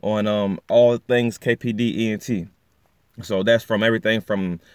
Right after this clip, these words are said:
from the artist update, uh, letting you know about pretty much where I stand with, uh, all the independent artists that I, that I work with,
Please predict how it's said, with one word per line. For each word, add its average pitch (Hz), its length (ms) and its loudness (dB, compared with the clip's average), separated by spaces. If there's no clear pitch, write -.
from 101 180 -4
the 92 100 0
artist 117 360 2
update, 117 440 0
uh, 92 140 -2
letting 101 220 -2
you 107 40 -2
know 107 160 0
about 104 380 0
pretty 117 180 -2
much 110 400 -2
where 107 180 -2
I 110 60 0
stand 113 480 0
with, 101 340 -4
uh, - 60 -4
all 98 320 2
the 104 80 -2
independent 110 460 -4
artists 104 260 0
that 101 160 0
I, 98 200 0
that 98 120 -2
I 95 80 -2
work 107 260 0
with, 110 380 -2